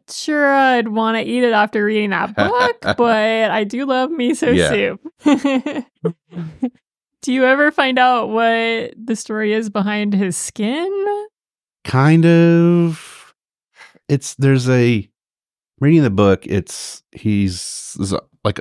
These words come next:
Speaker 2: unreliable narrator quality to it.
Speaker 1: Mm-hmm.
Speaker 2: And it's almost, there's a, a stream of consciousness, the way he's telling the story. Like, he's just sitting down, he's just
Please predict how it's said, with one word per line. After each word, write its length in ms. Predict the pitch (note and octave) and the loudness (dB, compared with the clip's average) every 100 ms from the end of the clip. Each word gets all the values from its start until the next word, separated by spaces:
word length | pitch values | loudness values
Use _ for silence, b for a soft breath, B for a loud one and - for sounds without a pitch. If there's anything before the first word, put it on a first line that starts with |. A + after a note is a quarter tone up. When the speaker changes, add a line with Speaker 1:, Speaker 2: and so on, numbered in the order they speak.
| - | -2
Speaker 2:
unreliable 520 | G#2 G2+ G2 G2+ F#2 | 0 2 2 2 0
narrator 580 | E2 F2 G2 G2+ G#2+ G#2 | 0 2 2 2 0 -2
quality 680 | G2 - - G#2 A2 A2+ A2 | -6 -12 -4 0 0 0 -2
to 260 | - A#2 A#2 | -2 0 0
it. 240 | A#2 - _ _ _ _ | 0 -4 _ _ _ _
Speaker 1:
Mm-hmm. 100 | G#2 G#2 | -10 -2
Speaker 2:
And 120 | F#2 | 0
it's 120 | F2 | 2
almost, 300 | G#2 G2+ E2+ | 2 2 2
there's 180 | G2 F2+ | 0 2
a, 220 | E2+ D#2 D2+ | 2 2 0
a 40 | C#2+ | -2
stream 260 | - F#2 | -2 0
of 80 | E2+ | 0
consciousness, 880 | - D#2 - G#2+ G2+ - - - - _ _ - | 0 -2 0 0 0 -2 -14 -16 -20 _ _ -8
the 120 | F#2+ | -2
way 200 | F2 F2+ | 2 2
he's 180 | F2+ F2 | 2 -2
telling 360 | - F2+ F#2+ E2+ | 0 2 4 2
the 60 | |
story. 600 | - E2 E2+ F2 F2 F2 E2+ _ _ - | 0 0 2 2 2 0 -4 _ _ -4
Like, 160 | D2+ D2+ | -2 0
he's 160 | E2 | -2
just 160 | D#2+ - | -2 -2
sitting 200 | E2+ D#2+ | 0 2
down, 180 | D#2+ D2+ | 2 2
he's 180 | E2 D#2+ | 0 0
just 240 | D2 - | -4 -6